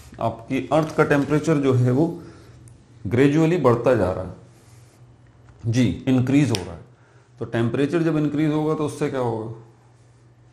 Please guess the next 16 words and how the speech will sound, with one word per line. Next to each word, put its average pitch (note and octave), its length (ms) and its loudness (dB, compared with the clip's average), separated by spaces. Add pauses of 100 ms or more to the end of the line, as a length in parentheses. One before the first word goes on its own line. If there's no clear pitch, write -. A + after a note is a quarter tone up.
(600)
जो A#2 100 2
माउंटेन्स C3 600 4
हैं B2+ 120 2 (720)
उन A#2 140 0
पे C#3+ 140 2
क्या C3 180 2
है? G#2+ 160 4
आइस D3+ 340 4
है, D3+ 160 -4 (2000)
वो B2 120 4
क्या C#3+ 160 6
होगी? C3+ 280 6
वो A#2+ 140 4
मेल्ट D3+ 320 8
होगी, D#3 320 6 (1800)
पिघलेगी। D3+ 480 6